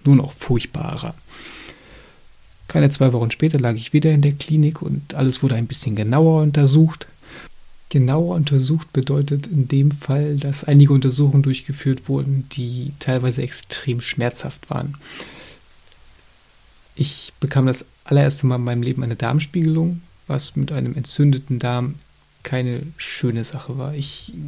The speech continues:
möchte jetzt gar nicht auf Details eingehen, nur so viel, ich weiß, dass eine Schwesternschülerin auf der Station war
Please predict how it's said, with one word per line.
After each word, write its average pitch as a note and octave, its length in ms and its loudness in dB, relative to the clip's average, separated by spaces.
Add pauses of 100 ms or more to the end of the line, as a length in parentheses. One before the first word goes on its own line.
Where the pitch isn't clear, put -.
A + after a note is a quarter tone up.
(140)
möchte D3 280 0
jetzt C3+ 260 -6
gar C3 140 0
nicht C3 140 -2
auf B2+ 100 -6
Details C3 420 0
eingehen, B2+ 460 -2 (1200)
nur C#3+ 180 8
so C#3 160 4
viel, C#3+ 440 2 (320)
ich - 240 -12
weiß, C#3+ 220 0
dass C#3+ 180 -4
eine C3 420 -2
Schwesternschülerin C3 1300 0 (300)
auf C3 160 -4
der C3+ 140 -2
Station C#3 580 0
war D3 280 -2